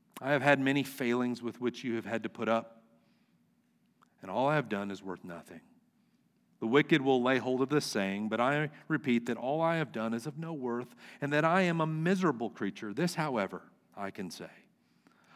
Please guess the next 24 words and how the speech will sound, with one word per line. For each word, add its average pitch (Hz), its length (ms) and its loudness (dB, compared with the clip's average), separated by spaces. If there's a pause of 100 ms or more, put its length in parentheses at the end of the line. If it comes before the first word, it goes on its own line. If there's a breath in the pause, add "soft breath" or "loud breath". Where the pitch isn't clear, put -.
(120 soft breath)
I 123 140 0
have 113 240 -4
wished 117 360 -2
to 120 120 -10
do 110 220 -4
good, 90 520 -14 (460 loud breath)
and 104 120 -4
my 123 200 2
failings 127 560 -4
have 117 180 -4 (120)
always 117 440 -4
displeased - 720 -14
me, 85 260 -20 (760)
and 107 100 -6
the 98 40 -4
fear 127 340 0
of 104 120 -4
God 98 300 -4
has 92 140 -8
been 87 200 -12
rooted 90 360 -8
in 85 140 -12
my 80 120 -14
heart." 87 360 -18